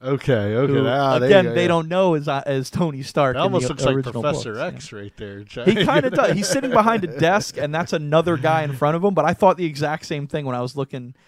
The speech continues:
Speaker 2: at this clip, <laughs> you know?
Speaker 1: That's hilarious.
Speaker 2: But the other guy there is a second assassin 'cause they sent him in a team,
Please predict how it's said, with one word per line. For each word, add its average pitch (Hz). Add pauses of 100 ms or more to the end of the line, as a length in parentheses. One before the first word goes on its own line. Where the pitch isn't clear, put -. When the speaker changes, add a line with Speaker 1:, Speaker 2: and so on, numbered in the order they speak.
Speaker 2:
at 131
this 147
clip, 143
<laughs> 180
you 190
know? 247 (180)
Speaker 1:
That's 107
hilarious. 95
Speaker 2:
But 160
the 185
other 226
guy 190
there 147
is 139
a 135
second 208
assassin 156
'cause 127
they 131
sent 170
him 160
in 139
a 123
team, 147